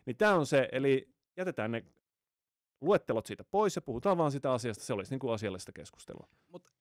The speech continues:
Speaker 2: mitä sitten, jos joku sanoo itse olevansa fasisti? Niin kun tässä
Speaker 1: Niin,
Speaker 2: oli
Speaker 1: niin
Speaker 2: tää
Speaker 1: kun se,
Speaker 2: perus-,
Speaker 1: joo.
Speaker 2: suomalaisten nuorten tää, oliks tää Toni mikäli ja suku?
Speaker 1: Toni Jalonen.
Speaker 2: Jalonen, joo. Sä olit siihenkin ottanut kantaa.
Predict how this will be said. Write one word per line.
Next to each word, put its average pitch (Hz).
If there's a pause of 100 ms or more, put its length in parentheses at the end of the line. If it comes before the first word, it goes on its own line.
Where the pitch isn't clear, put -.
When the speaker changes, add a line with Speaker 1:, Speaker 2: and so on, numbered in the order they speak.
(640)
Speaker 2:
mitä 214
sitten, 185
jos 123
joku 135
sanoo 131
itse 175
olevansa -
fasisti? - (400)
Niin 143
kun 160
tässä 175
Speaker 1:
Niin, 202
Speaker 2:
oli 208
Speaker 1:
niin 139
Speaker 2:
tää 143
Speaker 1:
kun 135
se, 175
Speaker 2:
perus-, 143
Speaker 1:
joo. 160
Speaker 2:
suomalaisten 135
nuorten 120
tää, 113
oliks 113
tää 113 (220)
Toni 104
mikäli 98
ja 107
suku? -
Speaker 1:
Toni 131
Jalonen. 101
Speaker 2:
Jalonen, 98
joo. 110
Sä 170
olit 170
siihenkin 156
ottanut 117
kantaa. 104